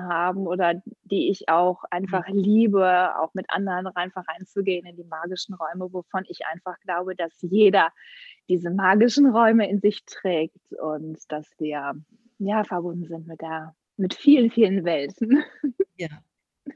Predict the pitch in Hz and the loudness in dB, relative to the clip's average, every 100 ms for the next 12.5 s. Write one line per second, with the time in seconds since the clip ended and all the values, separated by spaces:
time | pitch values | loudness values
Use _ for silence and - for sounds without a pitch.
0 | - - - 165 165 160 233 202 190 214 | -18 -16 -10 -6 -4 2 4 4 2 0
1 | 208 196 - 185 196 180 185 175 180 - | 0 -2 0 0 0 -2 -4 -6 -10 -8
2 | 180 180 160 - - 196 190 240 269 233 | -6 -6 -10 -12 -8 -6 -4 -4 -2 -2
3 | 190 175 494 392 - 277 - - - 185 | -2 -2 -4 -6 -8 -12 -8 -8 -4 -2
4 | 190 180 - 370 269 - 226 - 285 233 | 2 0 0 -4 -4 -2 2 2 0 0
5 | 415 - - - 571 - - - - - | -2 0 0 2 2 0 0 2 2 2
6 | 494 _ _ _ _ _ _ - - - | -2 _ _ _ _ _ _ -16 -16 -14
7 | - 240 226 226 226 226 - - 240 - | -4 4 6 6 4 2 0 -8 -10 -10
8 | _ _ 190 170 202 226 _ 247 220 196 | _ _ -8 -6 -8 -14 _ 2 4 4
9 | 190 185 190 190 185 - - 208 202 233 | 4 2 0 -4 -8 -6 -2 2 4 4
10 | 320 294 165 208 220 302 311 247 226 208 | 2 -2 2 4 4 0 -4 -6 -4 -4
11 | 202 _ - 226 214 196 190 180 180 180 | -6 _ -8 -6 -4 -4 -4 -8 -8 -10
12 | 185 _ 190 175 | -10 _ -10 -10